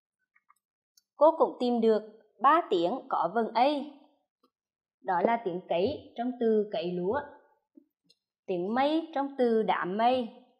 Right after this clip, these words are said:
và tiếng dây trong từ nhảy dây. Các em có làm giống như cô không nào? Hãy thưởng cho mình một tràng pháo tay nếu mình đã làm đúng các em nhé.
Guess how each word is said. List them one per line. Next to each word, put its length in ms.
và 400
tiếng 260
dây 400
trong 280
từ 360
nhảy 320
dây. 300
Các 160
em 240
có 100
làm 220
giống 160
như 120
cô 140
không 180
nào? 260
Hãy 200
thưởng 220
cho 80
mình 200
một 140
tràng 180
pháo 100
tay 540
nếu 140
mình 180
đã 120
làm 220
đúng 240
các 120
em 160
nhé. 320